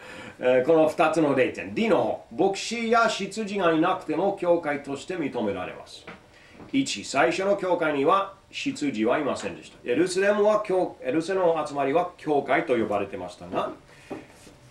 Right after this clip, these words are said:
えー、執事はいませんでした。ね、まだ、六、人の働き、六章まではいませんでした。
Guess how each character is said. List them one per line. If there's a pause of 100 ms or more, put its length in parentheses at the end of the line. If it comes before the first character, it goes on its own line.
え
ー、
執
事
は
い
ま
せ
ん
で
し
た。
ね、
ま
だ、 (100)
六、 (340)
人
の
働
き、 (180)
六
章
ま
で
は
い
ま
せ
ん
で
し
た。